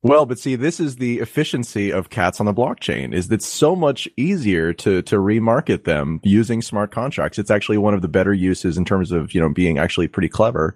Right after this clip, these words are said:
for smart contracts that I think we've seen to this point. It's not that tulips were not useful at the time. Actually, there weren't many types of flowers around, so they were actually something that was a little disruptive and new.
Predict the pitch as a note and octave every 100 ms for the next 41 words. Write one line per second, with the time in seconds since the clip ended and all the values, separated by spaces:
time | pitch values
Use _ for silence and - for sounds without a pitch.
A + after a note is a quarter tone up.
0 | - A2 G#2 A2+ G#2 A2 G#2 G2+ G2 -
1 | F2 G2 F2+ F2 - G2+ F2+ E2+ D2+ -
2 | B2 F2+ - - - F3 G3 B3+ D3 -
3 | F3 C3 - A#2 B2 A#2 G2+ - D#3+ C4+
4 | - F2 C#2 E2+ - - E2+ F#2 F#2+ C3
5 | - D3+ C3 A2+ A2+ G#2 A2+ C#3+ - A#2
6 | B2 B2 A2+ - G#2+ G#2 - E2 - G2
7 | G2+ G#2+ F2 D#2 - D#2+ A2 A#2+ D#2 C#2+
8 | G2+ A2 B2+ F#3+ G#2 - A2 G2 G2+ G#2
9 | F#2+ F2 F#2+ G2 F2+ E2 - F2+ - D2
10 | C#2+ E2+ B2+ C#2